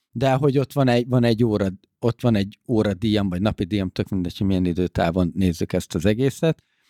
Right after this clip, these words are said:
és, ö, már elkezdett foglalkoztatni az, vagyis nézem azokat a, és vé-, például végig gondoltam a, a, a podcast dolgot is, hogyha például ide X mennyiségű pénzt tennék, és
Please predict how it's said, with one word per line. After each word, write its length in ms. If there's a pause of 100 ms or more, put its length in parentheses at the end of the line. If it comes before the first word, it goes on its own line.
(240)
és, 600
ö, 400
már 240
elkezdett 600
foglalkoztatni 1000
az, 340 (540)
vagyis 280
nézem 420
azokat 520
a, 320
és 180
vé-, 300
például 280
végig 280
gondoltam 580
a, 240
a, 120
a 300
podcast 540
dolgot 460
is, 160 (440)
hogyha 280
például 500
ide 360 (160)
X 280
mennyiségű 720 (120)
pénzt 360
tennék, 500
és 240